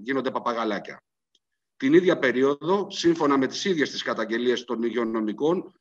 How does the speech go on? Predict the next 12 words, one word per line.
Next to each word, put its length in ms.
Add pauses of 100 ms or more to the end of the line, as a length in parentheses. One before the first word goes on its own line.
(120)
το 140
δημόσιο 420
σύστημα 520
υγείας 500
έμεινε 400
αθωράκιστο, 800 (260)
χωρίς 440
ενίσχυση 800 (220)
ή 140
με 120
μπαλώματα. 640 (600)
Ταυτόχρονα, 800